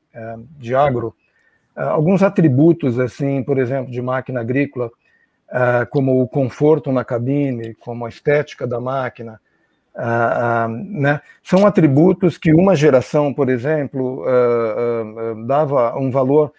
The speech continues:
às novas gerações, a sucessão que está acontecendo no agro também, nas empresas, na, na, na, na, nas, na, nas fazendas, né, na agricultura. Ah, quer dizer, a, a, a transformação digital, ela,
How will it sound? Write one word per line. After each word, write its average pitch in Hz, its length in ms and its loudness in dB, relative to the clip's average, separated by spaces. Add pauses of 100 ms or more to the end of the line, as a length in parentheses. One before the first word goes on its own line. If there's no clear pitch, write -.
(240)
às 117 140 -10
novas 147 340 2
gerações, 135 560 -2
a 120 60 -14
sucessão 156 640 -10
que - 60 -20
está 139 140 -8
acontecendo 127 520 -8
no 117 140 -6
agro 120 260 -4
também, 123 340 -12 (480)
nas 123 220 -4
empresas, 123 640 0
na, 113 220 -10
na, 58 200 -14
na, 57 240 -18
na, 60 400 -20 (840)
nas, 117 340 -4
na, 117 220 -6
nas 120 200 -2
fazendas, 123 640 2
né, 135 180 0
na 120 100 0
agricultura. 123 640 0 (460)
Ah, 131 340 2
quer 175 140 2
dizer, 160 240 6
a, 135 200 4
a, 139 320 2
a 151 40 0
transformação 190 580 -2
digital, 165 680 0
ela, 127 240 0